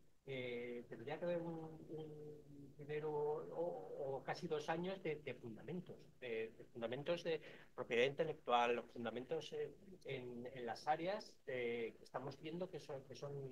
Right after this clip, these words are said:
que son necesarias, ¿no? Entonces, eh, efectivamente, totalmente, eh, en, en ese aspecto de, de acuerdo, porque lo que no se trata tampoco es que,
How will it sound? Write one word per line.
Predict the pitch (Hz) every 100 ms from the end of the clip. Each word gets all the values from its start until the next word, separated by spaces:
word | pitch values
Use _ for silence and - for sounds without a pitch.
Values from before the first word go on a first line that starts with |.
| 117 107 - - - -
que | 113
son | 143
necesarias, | 156 - - 139 117 101 92 -
¿no? | 117 - - -
Entonces, | 208 190 123 139 117 165 160 170
eh, | 143 110
efectivamente, | - 117 151 147 143 139
totalmente, | 131 139 147 147 147 135 127 113 - - - -
eh, | 131 120 117 113
en, | 113
en | 117 120
ese | 120 127
aspecto | - 127 156
de, | 147 127
de | 113
acuerdo, | - 127 113 110
porque | - 127
lo | 135 135
que | 143
no | 143 156
se | 202
trata | 185 190 185
tampoco | 180 160 180 185
es | 180
que, | - 185